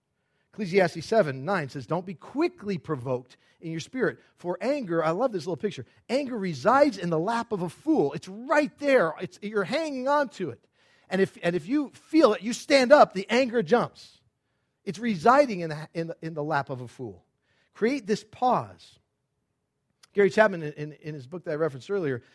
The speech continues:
says the first three steps when you feel anger, and especially if you've got a confrontation going on, step one, listen.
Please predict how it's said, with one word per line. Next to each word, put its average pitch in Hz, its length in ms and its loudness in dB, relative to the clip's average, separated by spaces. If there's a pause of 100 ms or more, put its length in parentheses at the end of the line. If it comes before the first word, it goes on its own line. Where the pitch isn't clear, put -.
says - 300 -8 (160)
the - 60 -20
first 269 280 -2
three 233 220 -6
steps - 640 -4 (460)
when 160 120 -10
you 165 80 -10
feel 220 300 2
anger, 165 440 -4 (220)
and 151 100 -6
especially 185 380 -4
if 175 100 -2
you've 151 120 -12
got 180 220 0
a 147 100 -8
confrontation 180 640 -6
going 143 220 -6
on, 107 280 -10
step 196 280 0
one, 160 400 -2 (200)
listen. 143 460 -2